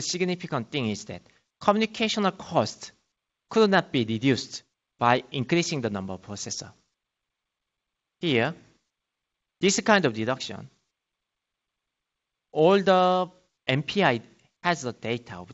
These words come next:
all of data. And if you do kind of reduction of this, anyway,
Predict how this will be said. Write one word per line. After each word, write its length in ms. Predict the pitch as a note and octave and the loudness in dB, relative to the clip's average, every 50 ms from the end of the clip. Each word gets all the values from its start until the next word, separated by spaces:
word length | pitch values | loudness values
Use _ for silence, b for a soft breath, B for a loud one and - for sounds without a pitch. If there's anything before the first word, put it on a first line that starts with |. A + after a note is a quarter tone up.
| - _ _ | -20 _ _
all 520 | - C3 C#3+ D#3+ F3 F3+ F3+ E3+ - C3 | 2 4 6 8 8 8 6 4 4 0
of 160 | A#2 G#2+ G#2+ - | -2 -2 -6 -8
data. 320 | G#2 G#2 G#2+ - - - - _ _ _ _ _ _ _ _ _ _ _ _ _ _ _ _ _ _ _ _ _ - | -10 -10 -10 -12 -16 -20 -20 _ _ _ _ _ _ _ _ _ _ _ _ _ _ _ _ _ _ _ _ _ -4
And 300 | C#3+ C#3 C#3+ D3 D3 D3 | -2 0 0 0 -2 -2
if 180 | - E3 - | -4 -4 0
you 120 | F#3+ G3 E3+ | 0 0 2
do 200 | C#3+ D#3+ E3+ D#3+ | 2 2 2 0
kind 320 | D#3+ - - E3 D#3+ C#3+ | 0 -4 -4 -4 -2 0
of 140 | C3+ A#2 G#2+ | -2 -2 -2
reduction 600 | B2 C3 D3 D#3+ D3+ - - - D3 C#3 C#3 C#3 | -4 -4 -4 -4 -6 -6 -6 -2 -2 0 0 0
of 200 | A#2 A2 G#2+ - | 0 -2 -4 -4
this, 440 | - B2+ A#2+ G2+ A2+ - - - - _ _ _ _ _ _ _ _ _ - | -2 -2 0 0 -2 -4 -6 -10 -12 _ _ _ _ _ _ _ _ _ 2
anyway, 520 | C3 D3 F3+ F#3+ F3 B2 G#2+ A#2+ C#3 C#3+ | 4 4 4 4 4 4 2 0 -2 -6